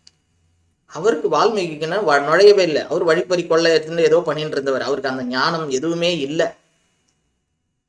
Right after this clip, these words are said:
அப்போ பக்கத்துல இருந்த ஒரு மரத்தை காமிச்சு, "இந்த மரத்தோட பேர் தெரியுமா?" அப்படின்னு கேக்குறாரு. "ஆ தெரியுமே, இது மரா, மரான்ற மரம்" அப்படின்னு.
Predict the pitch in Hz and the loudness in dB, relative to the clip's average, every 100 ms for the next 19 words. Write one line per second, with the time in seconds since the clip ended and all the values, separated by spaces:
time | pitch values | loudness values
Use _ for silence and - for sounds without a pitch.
0 | _ _ _ - 165 262 311 180 175 180 | _ _ _ -16 -14 -6 0 2 0 -2
1 | - _ _ _ _ _ - 185 - 226 | -12 _ _ _ _ _ -10 -4 0 2
2 | 202 160 156 156 143 135 156 - - 139 | 4 4 2 0 0 0 0 0 -2 -4
3 | 123 127 156 123 135 - 151 147 156 202 | -6 -6 -6 -6 -8 -14 -8 -4 -2 0
4 | 208 156 165 180 143 131 117 117 156 131 | 0 0 -4 -2 -4 -6 -6 -8 -8 -10
5 | _ - 117 123 110 95 - - _ _ | _ -14 -10 -8 -10 -14 -18 -20 _ _
6 | - 240 - 208 190 175 175 - 160 135 | -12 -6 -2 -2 -4 -10 -14 -10 -8 -4
7 | 151 185 165 - _ _ _ _ 143 175 | -2 0 -2 -6 _ _ _ _ -4 0
8 | 190 180 143 127 127 123 - 107 110 - | 2 2 -2 -2 -4 -6 -12 -16 -16 -18